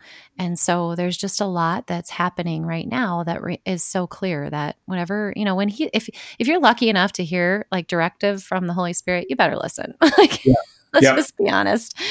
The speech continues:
Speaker 2: Exactly.
Speaker 1: Very few of us can hear those words so clearly and distinctly. And, and even still, since now I don't wanna pretend as if I do all the time, I still question and I still humanly misinterpret what is meant, you know?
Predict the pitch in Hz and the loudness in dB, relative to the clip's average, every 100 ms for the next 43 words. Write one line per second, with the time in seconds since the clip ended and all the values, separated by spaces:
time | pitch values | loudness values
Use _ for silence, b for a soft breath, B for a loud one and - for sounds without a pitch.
0 | B 127 127 120 240 262 117 233 226 208 | B 4 8 8 8 8 6 4 4 4
1 | 208 - 202 190 190 185 185 - 175 165 | 2 2 0 2 0 0 -2 -2 -2 -2
2 | - 170 - 175 - - - - - - | -4 -6 -4 -4 -4 -2 -2 -4 -6 -6
3 | - - - 196 b b b b b b | -6 -6 -6 -8 b b b b b b
4 | _ _ - 220 - 233 240 220 202 - | _ _ 2 4 6 6 8 6 4 4
5 | 180 170 196 180 - 180 156 170 170 - | 4 2 0 0 4 4 4 2 0 -2
6 | 170 170 - 170 156 165 160 156 165 151 | -2 -4 -2 -4 -4 -4 -4 -2 -2 -2
7 | 147 156 - 175 165 165 160 190 190 202 | -4 -6 -4 -4 -4 -4 -2 -2 0 0
8 | 214 - 156 165 165 - 202 185 175 b | -2 -4 -2 -2 -2 -2 0 0 0 b
9 | b b - 202 220 208 180 175 180 165 | b b -2 2 4 2 0 0 -2 -4
10 | 160 185 - 92 - _ - 165 165 - | -2 -4 -2 -2 -4 _ -8 -4 -4 -4
11 | _ - 165 147 165 196 - 185 160 160 | _ -6 -4 -4 -4 -6 -4 -2 -2 -2